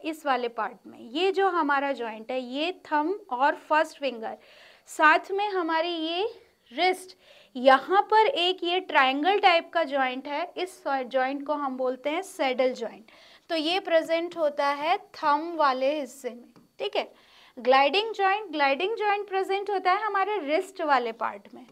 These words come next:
ठीक है। तो ये कहाँ प्रेजेंट होता है? रिस्ट में। और एंकल में, पैर में एंकल जो होता है, टक्टर जो होता है,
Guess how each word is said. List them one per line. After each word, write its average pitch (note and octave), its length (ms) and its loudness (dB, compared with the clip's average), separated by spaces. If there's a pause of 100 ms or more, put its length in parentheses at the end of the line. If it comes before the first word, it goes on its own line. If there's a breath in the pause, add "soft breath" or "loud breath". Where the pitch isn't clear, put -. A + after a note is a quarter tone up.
(100)
ठीक G#4+ 160 2
है। D4+ 120 2 (320 loud breath)
तो D#4+ 40 -4
ये D#4+ 200 0
कहाँ E4 320 0
प्रेजेंट E4+ 500 -6
होता E4 220 -4
है? E4+ 300 2
रिस्ट D4 360 -2
में। F#4+ 260 -2 (440 loud breath)
और D#4 380 10
एंकल C#4+ 720 0
में, - 180 -16 (480)
पैर E4+ 340 4
में F#4+ 260 0
एंकल D4+ 460 -2
जो F4 160 -2
होता D#4 240 0
है, D#4+ 380 -2
टक्टर D4+ 360 -2
जो D4+ 160 -6
होता C#4 280 -4
है, G#4 120 0